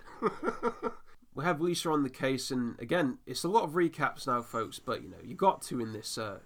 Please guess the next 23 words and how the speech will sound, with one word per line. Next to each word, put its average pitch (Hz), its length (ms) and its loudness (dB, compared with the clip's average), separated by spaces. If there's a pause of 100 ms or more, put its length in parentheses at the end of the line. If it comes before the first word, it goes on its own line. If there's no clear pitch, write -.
(140)
two-part. 113 560 -2
You 117 60 -6
get 135 180 0
to - 60 -4
see 123 280 0 (400)
Moe's 131 420 4
motive, 127 580 2
Barney's 123 440 4
motive, 120 580 0 (180)
Skinner 131 560 0
and 113 120 0
Groundskeeper 123 640 -2
Willie, 120 320 -2 (240)
and 160 140 4
they 175 40 4
bring 196 220 2
up 214 140 2
the 160 60 -6
fact 151 340 4
that 123 220 2 (240)
he 135 180 -4
missed 147 300 2
out 135 320 8